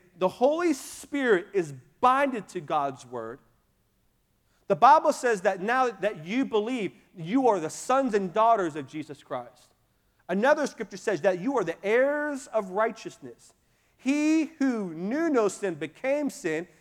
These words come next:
in order that you and I will become the righteousness of God. We were made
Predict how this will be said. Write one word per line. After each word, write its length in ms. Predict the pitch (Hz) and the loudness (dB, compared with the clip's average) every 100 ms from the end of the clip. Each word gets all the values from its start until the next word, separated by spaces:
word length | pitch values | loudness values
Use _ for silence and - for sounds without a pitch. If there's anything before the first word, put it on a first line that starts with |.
| _ | _
in 100 | 202 | 2
order 200 | 254 262 | 2 4
that 320 | 220 185 151 | 2 0 -4
you 300 | 202 311 294 | 0 2 4
and 120 | 240 | 4
I 160 | 254 233 | 4 4
will 160 | 202 | 4
become 340 | 196 202 233 196 | 0 -2 -6 -2
the 100 | 156 | -4
righteousness 800 | 151 165 233 285 277 - 269 - | -4 0 0 0 -4 -10 -10 -6
of 120 | 214 | -4
God. 260 | 202 180 165 | 4 4 4
We 60 | |
were 180 | 277 233 | 2 2
made 260 | 196 202 | 2 -2